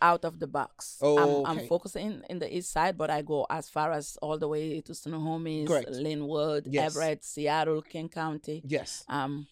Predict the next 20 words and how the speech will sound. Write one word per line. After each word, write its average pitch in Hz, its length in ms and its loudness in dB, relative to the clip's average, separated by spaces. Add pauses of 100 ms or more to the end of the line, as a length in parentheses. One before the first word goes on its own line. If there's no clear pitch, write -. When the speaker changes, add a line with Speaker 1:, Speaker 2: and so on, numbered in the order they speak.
(500)
Speaker 1:
anywhere 170 340 2 (220)
I 160 160 -4
need 156 240 -6
youth, 151 160 -8 (120)
youth 156 640 -8
want 165 200 -6
to 165 80 -6
have 160 200 -2
voice, 180 460 -2
I 135 60 -10
Speaker 2:
Yes. 160 240 -2
Speaker 1:
focus - 320 -6
myself 143 480 -8
there 135 160 -2
because 135 320 -10
those, 175 320 -6 (120)
they 151 220 0
are 143 160 0
very 165 320 -2
important. 139 640 -6